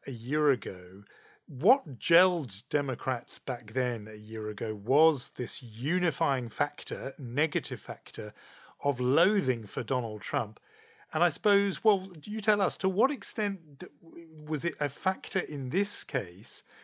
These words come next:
that there wasn't Donald Trump on the ballot and he wasn't even really kind of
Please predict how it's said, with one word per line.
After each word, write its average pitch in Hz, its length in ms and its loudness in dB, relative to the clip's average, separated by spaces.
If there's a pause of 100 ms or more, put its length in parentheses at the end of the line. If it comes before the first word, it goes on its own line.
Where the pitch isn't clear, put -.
(220)
that 185 140 -6
there 208 100 4
wasn't 214 520 2 (100)
Donald 135 300 4
Trump 131 360 0
on 139 220 0
the 113 100 0
ballot 151 420 4
and 190 80 -2
he 196 60 0
wasn't 254 320 -6
even 226 340 -4
really 196 380 0
kind 190 240 -8
of 196 100 -4